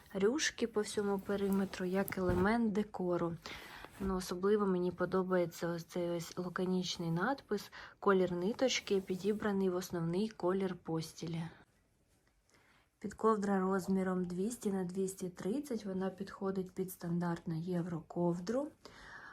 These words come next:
Я одягла та, що була в мене вдома,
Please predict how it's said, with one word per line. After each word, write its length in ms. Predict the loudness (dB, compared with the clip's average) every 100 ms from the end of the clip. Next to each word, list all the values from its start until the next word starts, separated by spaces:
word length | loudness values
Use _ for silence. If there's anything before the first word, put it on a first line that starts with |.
| -6
Я 280 | -2 2 4
одягла 460 | 2 2 0 0 0
та, 200 | 0 -2
що 160 | -2
була 300 | -2 0 2
в 60 | 2
мене 360 | 4 4 2
вдома, 560 | 0 -2 -2 0 0 -2